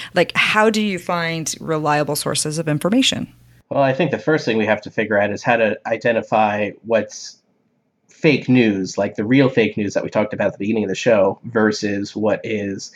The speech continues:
Speaker 2: not fake news but might be biased versus something that is as unbiased as possible. Not that anybody seems to want to read anything that's unbiased as possible,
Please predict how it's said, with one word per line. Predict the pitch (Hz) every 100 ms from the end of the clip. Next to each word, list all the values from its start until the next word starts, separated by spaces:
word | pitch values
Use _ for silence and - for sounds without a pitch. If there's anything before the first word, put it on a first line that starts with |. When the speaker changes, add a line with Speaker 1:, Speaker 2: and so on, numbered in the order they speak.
| -
Speaker 2:
not | 131 139 -
fake | - 135 127
news | 127 127 123 123
but | 107
might | 107 107
be | 104
biased | 98 123 127 120 117 - 107
versus | 107 104 104 101 98 95 - - _
something | - 139 127 117 110
that | 104 101
is | 104 101
as | 127 113 107 -
unbiased | 113 107 104 101 98 -
as | - - _ _
possible. | - 101 - 80 69 - - 107
Not | 107
that | 98 - - 131 -
anybody | 110 113 101 101 104
seems | - 101 -
to |
want | 107 101
to | -
read | 110 135
anything | 110 104 110 104
that's | 98 - -
unbiased | 120 110 110 92 95 -
as | -
possible, | - - - - -